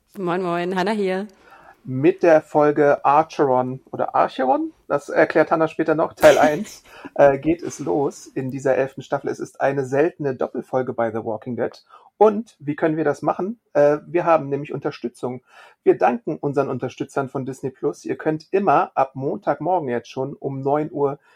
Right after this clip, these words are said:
Speaker 2: die neue Folge von The Walking Dead bei Disney Plus anschauen. Ähm, das ist sogar ein bisschen früher, als wir es gewohnt sind. Und das finde ich eigentlich ziemlich gut, Hannah. Ähm, du auch?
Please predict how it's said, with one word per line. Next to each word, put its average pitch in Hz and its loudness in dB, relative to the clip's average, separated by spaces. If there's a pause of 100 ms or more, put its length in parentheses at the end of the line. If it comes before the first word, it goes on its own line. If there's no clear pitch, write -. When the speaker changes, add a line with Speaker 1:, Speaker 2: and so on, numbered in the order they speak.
(140)
Speaker 2:
die 131 -6
neue 131 2
Folge 131 -2
von 131 -6
The 127 -4
Walking 123 -4
Dead 120 -4 (140)
bei 107 -4
Disney - -16
Plus - -12
anschauen. - -16 (520)
Ähm, 131 2 (140)
das 143 2
ist - -8
sogar 151 6
ein 139 -4
bisschen 131 -6
früher, 147 0
als 135 0
wir 156 -4
es - -10
gewohnt 143 -6
sind. 190 -12
Und 127 -6
das 131 -2
finde 135 -8
ich - -6
eigentlich 127 -6
ziemlich 127 -8
gut, - -6
Hannah. 135 -2
Ähm, 131 -2
du 139 -4
auch? 175 0